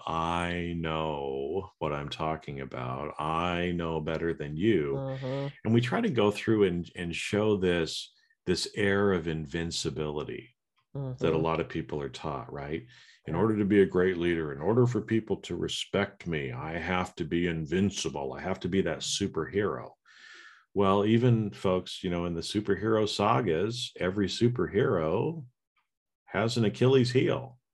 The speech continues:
Speaker 2: Mm-hmm.
Speaker 1: Okay. And what's interesting, because you, you, you brought up about that vulnerability. And again, it's okay as a leader to be vulnerable. In fact,
Speaker 2: Mm-hmm.
Speaker 1: I will tell you,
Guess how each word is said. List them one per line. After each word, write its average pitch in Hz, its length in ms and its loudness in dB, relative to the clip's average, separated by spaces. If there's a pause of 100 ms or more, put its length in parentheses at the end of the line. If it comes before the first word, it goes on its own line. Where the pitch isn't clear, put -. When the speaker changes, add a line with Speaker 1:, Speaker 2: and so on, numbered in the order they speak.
(260)
Speaker 2:
Mm-hmm. 147 120 -6
Speaker 1:
Okay. 123 500 -2 (680)
And 101 160 4
what's 104 240 4
interesting, 123 560 2
because 85 320 -2
you, 92 120 0
you, 92 280 -2
you 90 160 -4
brought 95 300 0
up 95 180 0
about 80 340 -2
that 76 220 -6
vulnerability. 82 880 -4 (720)
And 80 100 -4
again, 85 400 0
it's 85 220 -2
okay 101 640 -2
as 73 140 -2
a 76 80 -4
leader 80 400 -2
to - 140 -12
be 85 180 -6
vulnerable. - 800 -6 (160)
In - 140 -6
fact, 92 280 -2
Speaker 2:
Mm-hmm. 127 120 -8
Speaker 1:
I 87 100 -4
will 117 140 0
tell 131 320 -2
you, 69 440 -6